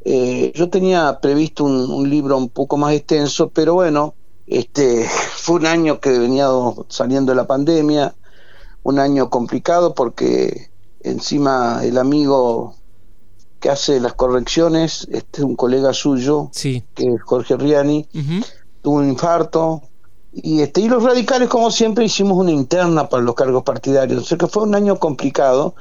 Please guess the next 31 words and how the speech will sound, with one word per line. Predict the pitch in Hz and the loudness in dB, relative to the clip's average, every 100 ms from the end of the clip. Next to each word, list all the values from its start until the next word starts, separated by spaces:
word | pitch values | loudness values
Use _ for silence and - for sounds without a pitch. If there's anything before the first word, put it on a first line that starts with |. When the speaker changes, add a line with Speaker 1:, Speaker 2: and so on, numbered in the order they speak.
| - | -8
Speaker 2:
Claro. | 139 117 - | -4 -4 -4
Speaker 1:
Entonces | 160 175 190 185 | -2 0 0 2
tuvo | 208 196 | 2 2
que | 190 | 2
reducir | 165 165 143 - 180 | 4 2 2 2 2
el | 170 143 | 2 2
trabajo | 156 156 160 - 170 - - - - | 4 4 2 0 -2 -2 -12 -16 -4
y | 175 | -2
se | 165 185 | 2 2
me | 180 | 2
ocurrió | 175 180 180 202 | 2 2 4 2
hacer | 196 196 185 | 2 2 2
estas | 185 185 | 0 -2
crónicas | - 180 165 147 156 | 0 2 2 0 -2
políticas, | - 131 147 160 - - 127 | 0 0 2 0 -2 0 2
no | 131 127 | 2 0
periodísticas, | 123 123 131 117 127 135 139 - - | 2 2 2 0 -2 0 0 -2 -8
Speaker 2:
Ujú. | 170 170 190 - | -4 -4 -4 0
Speaker 1:
de | 135 | 0
lo | 123 | 0
que | 135 | 0
yo | 123 160 | 2 2
he | |
visto | 156 160 156 - 135 120 | 2 0 0 0 2 2
cuarenta | - 127 127 127 | 0 0 0 0
años, | 127 127 | 0 0
porque | 147 156 | 0 2
los | 156 156 | 2 2
viví, | 160 196 226 214 | 2 2 2 0
los | 151 | 0
milité | 139 127 135 127 170 185 196 | 0 0 -2 0 2 2 0